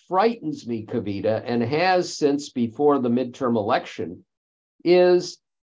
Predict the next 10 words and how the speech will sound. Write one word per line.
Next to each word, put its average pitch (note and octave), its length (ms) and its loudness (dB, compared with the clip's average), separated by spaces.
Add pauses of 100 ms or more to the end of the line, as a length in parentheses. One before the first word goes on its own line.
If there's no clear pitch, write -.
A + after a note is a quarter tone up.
(400)
uh, C#3+ 300 -6 (440)
we D#3+ 220 0
know F#3 160 4
what F#3 160 4
happened F#3 340 0
in C#3+ 140 0
two D#3 180 0
thousand D3 440 -2
and D#3+ 120 -2
eight. F#3 280 -4